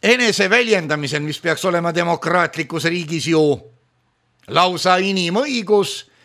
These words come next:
need on ka piiratud. Meie sõbrad ei saa meist aru, kui meil on nii palju demokraatiat. Ja tegelikult kehtestatakse mõnes mõttes diskolik,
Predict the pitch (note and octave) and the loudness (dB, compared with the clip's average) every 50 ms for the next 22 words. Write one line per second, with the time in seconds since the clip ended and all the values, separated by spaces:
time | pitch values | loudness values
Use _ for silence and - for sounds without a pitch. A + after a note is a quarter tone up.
0 | _ _ - - - - - - _ _ _ _ - G4+ - D3+ D3 D3 C#3+ G#3 | _ _ -20 -20 -20 -20 -20 -20 _ _ _ _ -14 -10 -6 -4 -4 -2 -2 0
1 | B3+ D4+ D4+ - - C4 C4+ C#4+ C#4 B3+ B3+ B3 - - - B3+ A#3+ C#4+ C#4 F#3+ | 0 0 0 -2 -4 -6 -4 -2 0 0 0 0 -2 -2 -6 -8 -4 -2 0 0
2 | D#3 C#3+ - A#3 B3 G#3+ G3 F#3+ F3+ D#3+ D3+ C3 D3+ D3+ D3 C3+ F3+ F3 E3 D#3 | 2 4 6 4 4 6 4 4 4 2 2 2 0 0 2 2 2 4 4 2
3 | C#3+ C#3+ C#3+ D3 - - - B3 C#4+ D#4 C#4+ C4+ C#4+ C4+ B3 G#3 C#4 C#4 C4 C4 | 0 0 -2 -4 -4 -4 -2 2 2 2 2 2 -2 -2 -4 -2 -2 -2 -2 -2
4 | C4 C4 B3+ A#3+ B3+ B3 A#3 A#3+ B3+ B3 A3+ G3 A#3 A#3 A3 A3+ A3 G#3+ G3+ G3 | -2 -2 0 0 0 0 0 -2 -4 -2 0 2 2 2 2 4 6 6 6 6
5 | E3+ B2 G#2+ - - F3+ A3 A#3 A#3 G#3+ - - - F#3+ A3 A#3 B3 A3+ G#3 - | 4 2 -4 -4 0 0 2 2 2 0 -2 -2 -2 0 2 2 4 2 2 0
6 | - - F#3 F#3+ F#3 - - _ _ - _ _ _ _ _ _ _ _ _ _ | -2 0 0 0 0 0 -4 _ _ -20 _ _ _ _ _ _ _ _ _ _
7 | _ _ - F3 F#3+ D#3 D3 - - A#3+ A#3 A#3 - - A3+ A3+ A3+ A3+ - - | _ _ -10 -8 -4 -4 -2 -2 0 -2 -2 -2 0 2 2 2 2 -2 -14 -20
8 | - _ _ _ _ _ _ _ _ _ _ _ _ _ _ _ _ _ _ _ | -20 _ _ _ _ _ _ _ _ _ _ _ _ _ _ _ _ _ _ _
9 | _ _ - _ _ _ _ _ _ _ _ _ _ _ _ _ - A#3+ B3+ A#3+ | _ _ -20 _ _ _ _ _ _ _ _ _ _ _ _ _ -4 -2 -2 -2
10 | A#3+ A3+ G#3 - - - G#3 G#3 G#3 - G3+ G3 - - - - G#3 G3+ G3 F3 | 0 0 -2 0 0 -2 -2 -2 2 0 0 0 0 -6 -2 0 0 2 2 0
11 | C#3+ C#3 - _ _ _ _ _ _ _ _ _ _ _ _ _ _ _ _ - | -2 -6 -16 _ _ _ _ _ _ _ _ _ _ _ _ _ _ _ _ -6
12 | E3+ B3+ C#4+ C#4 A#3+ G3 - G3 B3 B3 B3 - - F#3+ E3+ - - - - - | -4 -4 -2 -2 -4 -4 -2 -2 -2 -2 -4 -4 -4 -4 -4 -4 -8 -10 -12 -12
13 | C#3 C3 G3 C#4 D#4 G#3 - - - - F3 F3 E3+ E3 D#3 D#3 D#3 C#3 - _ | -8 -4 -4 -2 -2 -2 -6 -6 -6 0 0 2 2 2 0 -2 -4 -8 -8 _
14 | _ _ _ - - | _ _ _ -20 -20